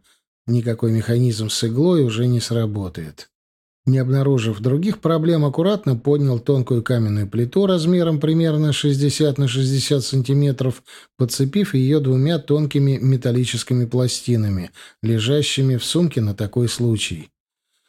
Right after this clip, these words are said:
Под ней ожидаемо обнаружилась металлическая дверца, эссенский металл, но как же иначе? Замок требовал ключа из определенного металла, быстро выявил, какого имени, при помощи бумажного теста,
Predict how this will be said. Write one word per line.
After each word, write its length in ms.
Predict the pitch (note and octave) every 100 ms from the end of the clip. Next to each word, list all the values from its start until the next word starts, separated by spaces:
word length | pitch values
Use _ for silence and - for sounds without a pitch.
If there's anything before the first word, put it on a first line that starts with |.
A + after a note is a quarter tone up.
| _ _
Под 200 | - F2+
ней 220 | C#3 C4 G#3
ожидаемо 560 | D3 A#2+ D#3+ G#3 D#3+
обнаружилась 680 | A2 A2+ A2+ F3 E3+ D#3 -
металлическая 680 | G#2+ G2+ G#2 C3+ - - A2
дверца, 500 | G#2 A2 G2 - G#2 F#2+ F#2 C3
эссенский 440 | C3+ C#3+ - G2+
металл, 580 | F2+ E2 G#2 B2 C3 A2+ F#2+
но 320 | A2 C#3+ A#2
как 260 | - G2+
же 200 | E2 E2
иначе? 460 | E2 F2 D2+ - - _ _ _ _ _ _ -
Замок 380 | F3+ D#3 A#3 -
требовал 400 | C3+ E3 E3+ C#3+
ключа 400 | B2+ A2 - D#3+
из 160 | D3
определенного 720 | A#2+ A2 G#2 G2+ C3+ D#3 C#3
металла, 520 | A#2+ G#2+ - A#2+ A#2+ G#2
быстро 460 | A#2+ A#2 - B2+
выявил, 400 | G#2+ C3+ D3+ C#3
какого 460 | A2+ G2+ A#2 C#3+ C3
имени, 560 | C3+ D#3+ D#3 C3+ A#2+ - - -
при 140 | B2
помощи 420 | A#2 C#3+ D#3+ C3+ A2
бумажного 640 | A2 A#2+ D3+ C3+ B2+ G2+
теста, 560 | - A#2+ A#2 - G#2